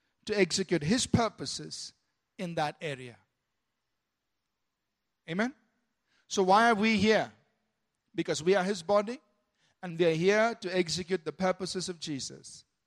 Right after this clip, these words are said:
in this place. He's the head. He's got certain things he wants to see done in this part of our city, in this part of our nation. And he's counting on you and me as the local church to make that happen.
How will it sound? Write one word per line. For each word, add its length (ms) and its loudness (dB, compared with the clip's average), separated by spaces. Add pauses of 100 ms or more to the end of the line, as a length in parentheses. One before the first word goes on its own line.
in 140 -6
this 160 -8
place. 640 -18 (2500)
He's 260 2
the 100 2
head. 240 2 (680)
He's 180 -2
got 200 2
certain 280 -4
things 260 -2
he 80 -2
wants 240 -4
to 80 -10
see 240 -6
done 360 -4 (120)
in 140 -4
this 160 0
part 280 -4
of 120 -6
our 100 -4
city, 380 -12 (340)
in 100 -16
this 140 -6
part 200 -8
of 100 -14
our 60 -12
nation. 400 -16 (1200)
And 100 -10
he's 200 -6
counting 340 -6
on 160 -8
you 140 -2
and 100 -4
me 220 -8 (120)
as 140 -10
the 100 -8
local 280 -4
church 480 -18 (260)
to 80 -14
make 240 -8
that 140 -10
happen. 320 -14